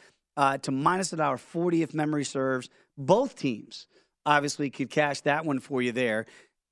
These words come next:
Would you have thought about a prop like that if you, if you were like me and you liked the alt total to go over?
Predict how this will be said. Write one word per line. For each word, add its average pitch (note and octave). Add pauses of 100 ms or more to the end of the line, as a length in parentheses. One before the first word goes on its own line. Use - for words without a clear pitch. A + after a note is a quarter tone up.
(140)
Would F#3+
you C4
have G#3+
thought A#3
about C4+
a C4
prop C4
like C4
that A#3+
if D3+
you, F3
if E3
you F3
were F3+
like F#3+
me F3+
and D3+
you D3
liked D#3
the D3
alt D#3
total D#3+
to B2
go C3
over? D3